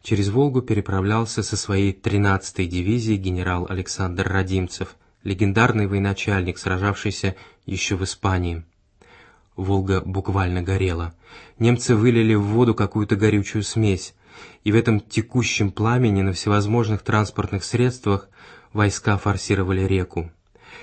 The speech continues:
Впереди был Родимцев, он стоял на лодке во весь рост, даже не наклоняясь. Чудо, что остался жив. Нельзя забыть и о героизме девушек, студенток, семнадцатилетних, а то и младше, школьниц.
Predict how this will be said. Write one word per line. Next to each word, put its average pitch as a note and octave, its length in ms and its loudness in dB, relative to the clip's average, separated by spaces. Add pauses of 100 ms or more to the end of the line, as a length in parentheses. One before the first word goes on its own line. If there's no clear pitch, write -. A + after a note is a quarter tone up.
(260)
Впереди A#2+ 420 6
был A2 200 6
Родимцев, G#2+ 640 2
он A2 100 -2
стоял A2+ 400 2
на G#2 160 2
лодке A#2+ 320 2
во G2+ 160 4
весь G#2+ 300 4
рост, G#2 580 2
даже G2+ 320 0
не G2 120 2
наклоняясь. G2+ 840 2
Чудо, A2+ 360 0
что - 200 -2
остался F#2 480 -4
жив. F#2 340 -6 (1300)
Нельзя G#2+ 300 4
забыть B2+ 420 2
и A#2 400 -2
о A2+ 140 -2
героизме G#2+ 580 2
девушек, G2 680 -2
студенток, G#2+ 680 -2
семнадцатилетних, C3 840 0
а G#2+ 80 -2
то A#2+ 120 2
и A#2 40 6
младше, A2+ 580 0
школьниц. F#2 760 0